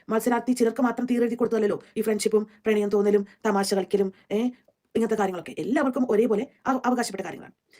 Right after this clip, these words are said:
ഇപ്പൊ ഇവിടെ എന്താ സംഭവിച്ചിരിക്കുന്നത് വെച്ച് കഴിഞ്ഞാൽ പുതിയ ഒരു ഒളി ക്യാമറ കൊണ്ടുവന്നിരിക്കുകയാണ്. ഈ ഒളി ക്യാമറയിലേക്ക് നോക്കുമ്പോൾ ഇവർ കാണുന്നത് വീണ്ടും അപ്പാനിയുടെയും അതേപോലെ തന്നെ ബിൻസിയുടെയും ഒരു മോശമായിട്ടുള്ള കാര്യമാണ്. ഈ ഒളി ക്യാമറ നിങ്ങൾ ആ വീഡിയോ കണ്ടിട്ടുണ്ടെങ്കിൽ അറിയാം,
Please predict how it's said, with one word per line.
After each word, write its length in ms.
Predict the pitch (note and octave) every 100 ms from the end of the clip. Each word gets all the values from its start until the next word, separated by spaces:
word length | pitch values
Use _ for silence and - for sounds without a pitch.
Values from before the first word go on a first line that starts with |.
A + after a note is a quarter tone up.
| _ B3
ഇപ്പൊ 140 | B3+
ഇവിടെ 140 | C#4
എന്താ 160 | D4+ D#4
സംഭവിച്ചിരിക്കുന്നത് 460 | C4+ B3+ C4+ B3+ A3+
വെച്ച് 100 | F#3+
കഴിഞ്ഞാൽ 220 | F3+ B3 - -
പുതിയ 260 | B3+ D4+
ഒരു 100 | D#4+
ഒളി 120 | B3 A3+
ക്യാമറ 300 | A#3+ G#3+ -
കൊണ്ടുവന്നിരിക്കുകയാണ്. 640 | - G#3 G#3 F#3+ E3+ B3 - - -
ഈ 80 | C#4
ഒളി 140 | B3 D4+
ക്യാമറയിലേക്ക് 500 | C#4 B3+ B3 A#3 A3
നോക്കുമ്പോൾ 300 | G3+ G3 C4+ _ -
ഇവർ 200 | B3+ C4
കാണുന്നത് 360 | A#3 G#3+ F#3+ B3 _ G3+
വീണ്ടും 300 | C4+ C#4 B3+
അപ്പാനിയുടെയും 640 | G#3 B3 B3 G3 E3 B3+ - -
അതേപോലെ 380 | G3 A3+ A3 F#3+
തന്നെ 180 | F#3 D4 _ _
ബിൻസിയുടെയും 520 | A3 B3 B3 G3 F3+ - -
ഒരു 180 | G3+ A#3+
മോശമായിട്ടുള്ള 580 | A3+ C4 B3 G3 D#3 B3+
കാര്യമാണ്. 240 | G#3+ E3+ - _ _ _ - - -
ഈ 80 | D4+
ഒളി 140 | D4+
ക്യാമറ 260 | D4+ D4+ E4 E4 -
നിങ്ങൾ 140 | B3 C4
ആ 40 |
വീഡിയോ 280 | B3 B3+ D4
കണ്ടിട്ടുണ്ടെങ്കിൽ 320 | C4+ A3 A#3+ A3+
അറിയാം, 220 | G3